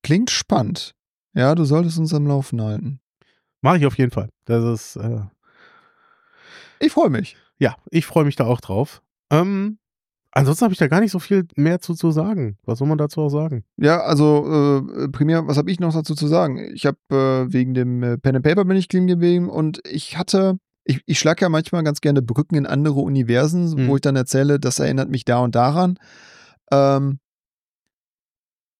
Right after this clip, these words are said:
Speaker 1: Hawkmoon ist ja schon so dieser klassische blonde Haare, blaue Augen, sehr talentiert, kriegsbegabt und dann dieses markante,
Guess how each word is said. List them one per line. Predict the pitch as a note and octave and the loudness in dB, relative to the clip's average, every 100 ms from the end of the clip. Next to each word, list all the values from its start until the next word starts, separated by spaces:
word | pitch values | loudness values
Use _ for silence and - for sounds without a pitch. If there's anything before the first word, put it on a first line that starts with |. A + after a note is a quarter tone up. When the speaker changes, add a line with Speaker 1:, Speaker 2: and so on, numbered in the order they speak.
| _ _ _ _ _ _ _ _ _ - | _ _ _ _ _ _ _ _ _ -14
Speaker 1:
Hawkmoon | - A#2+ - F#3 F#3 F#3+ - _ _ | -4 -2 2 2 2 0 -6 _ _
ist | C3 - | 0 2
ja | D#3 D#3+ E3 _ | 4 2 -2 _
schon | - C#3+ C#3+ D3 C#3+ | -2 2 2 0 -2
so | - C3+ | -6 -2
dieser | B2+ B2+ A#2+ - _ _ _ _ | 2 2 0 -6 _ _ _ _
klassische | - C3+ C3+ D#3 - D3 C#3+ C#3 - _ | -2 0 2 0 2 2 2 -2 -10 _
blonde | - A#2 A2 A2 | -2 0 0 0
Haare, | B2 B2 C3 B2+ | 0 0 0 -2
blaue | C3 A2 G#2+ | -2 0 2
Augen, | A2 B2 B2 B2 | 2 0 0 -4
sehr | B2 A2+ | -2 -2
talentiert, | G#2+ A2 A2+ C3 C3 C3 - - - | -2 -4 -2 0 2 0 -4 -16 -6
kriegsbegabt | - C3 - B2 B2 A#2+ - - | -4 -4 -2 0 2 0 -4 -6
und | C3+ B2 - - | -2 -2 -2 -2
dann | B2+ | 0
dieses | B2 B2 B2 | 0 -2 -2
markante, | A#2+ - C3+ C#3 D3 C#3+ | -2 0 -2 2 2 0